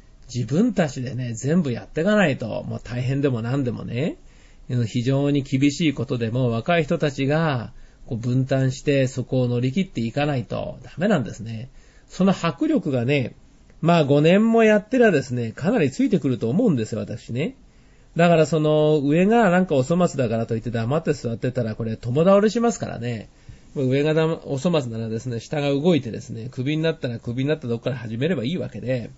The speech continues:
で、五年ももがいたらなんか形になってきますから。で、一人でやるとダメですから、こう、やっぱりね、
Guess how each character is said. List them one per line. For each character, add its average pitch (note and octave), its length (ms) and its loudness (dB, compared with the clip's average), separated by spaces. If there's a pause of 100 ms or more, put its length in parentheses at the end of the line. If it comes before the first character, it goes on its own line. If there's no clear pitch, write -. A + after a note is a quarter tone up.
(920)
で、 C#3+ 380 4
五 C3 140 2
年 D#3+ 220 4
も E3 140 6
も E3 120 6
が F3 140 6
い E3+ 60 2
た D3+ 80 2
ら G#2 80 -2
な B2 100 -4
ん - 20 -2
か B2 80 -4
形 C3 300 -6
に C#3+ 60 -2
な D#3+ 80 2
っ E3 40 -8
て - 80 -8
き A2+ 100 -4
ま A#2 100 -4
す - 100 -14
か B2+ 80 -6
ら。 A2+ 260 -6
で、 A#2+ 140 -4
一 - 60 -10 (140)
人 C#4 120 2
で G3 60 2
や C3 100 4
る A#2+ 60 0
と B2 120 0
ダ A2+ 80 -2
メ C3+ 120 0
で A#2 40 -2
す - 80 -12
か A#2+ 100 -8
ら、 A#2+ 280 -2
こ A#2+ 140 0
う、 A#2+ 40 -2
や B2 60 -4
っ - 20 -14
ぱ C3+ 120 -2
り A#2 100 0
ね、 A#2 360 -6